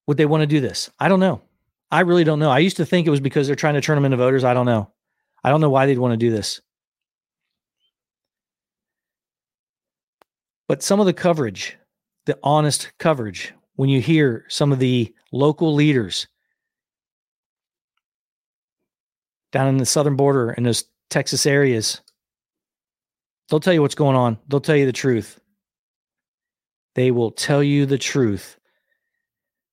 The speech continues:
And our border agents and some of the military that they sent down there, good luck, be safe. What a tough spot that is.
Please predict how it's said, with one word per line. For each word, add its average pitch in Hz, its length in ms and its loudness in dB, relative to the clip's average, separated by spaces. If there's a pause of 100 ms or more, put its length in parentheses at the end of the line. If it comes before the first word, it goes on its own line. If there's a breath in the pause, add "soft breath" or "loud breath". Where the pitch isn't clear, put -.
(140)
And 143 80 2
our 139 60 2
border 160 280 2
agents 160 420 0 (180)
and 123 80 -4
some 160 100 0
of 151 60 0
the 147 40 2
military 151 360 2
that 147 160 -2
they 143 80 -2
sent 147 180 -2
down 151 200 0
there, 147 320 0 (800)
good 139 140 0
luck, 139 360 0 (120)
be 131 140 -6
safe. 139 500 0 (1040)
What 143 100 2
a 131 60 -2
tough 143 180 0
spot 135 300 -2
that 131 180 2
is. 101 340 -8